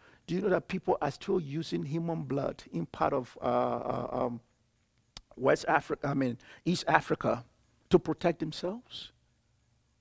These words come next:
You don't believe this. In Sudan, these things are taking place as we speak.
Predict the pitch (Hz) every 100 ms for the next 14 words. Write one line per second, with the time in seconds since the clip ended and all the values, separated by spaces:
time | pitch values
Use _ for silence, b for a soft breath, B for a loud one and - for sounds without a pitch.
0 | _ _ _ - 143 156 139 165 165 98
1 | - - _ _ _ _ _ _ b b
2 | 185 180 - 147 180 170 156 _ _ _
3 | _ _ _ _ _ _ _ 175 196 -
4 | 180 175 - - 151 156 - 123 - -
5 | - _ _ _ _ _ _ 117 117 135
6 | 120 - - - 117 80 -